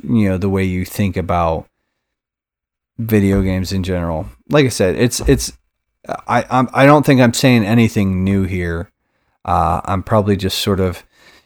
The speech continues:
you know, heaping, you know, one more voice to the cacophony.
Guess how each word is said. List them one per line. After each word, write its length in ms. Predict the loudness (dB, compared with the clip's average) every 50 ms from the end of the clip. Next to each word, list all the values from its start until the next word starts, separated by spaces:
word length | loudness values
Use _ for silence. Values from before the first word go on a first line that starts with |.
| _ _
you 100 | -6 -4
know, 80 | -4 -4
heaping, 680 | -2 0 0 2 2 2 2 2 2 2 0 -2 -6 -10 _ -6 -6 -6 -6 -8 -14 _ _ _ _ _ _ _
you 180 | -8 -4 -2 -2
know, 280 | -2 -2 -2 -4 -4 -6 -2
one 240 | 2 4 4 6 6
more 260 | 6 6 6 4 4
voice 760 | 4 4 4 6 6 6 4 2 0 -2 -4 -4 -6 -10 -16 _ _ _
to 120 | -6 -4 -4
the 140 | -2 -4
cacophony. 920 | -6 -8 -12 -10 -2 2 4 4 4 4 0 -4 -4 -4 -4 -6 -6 -8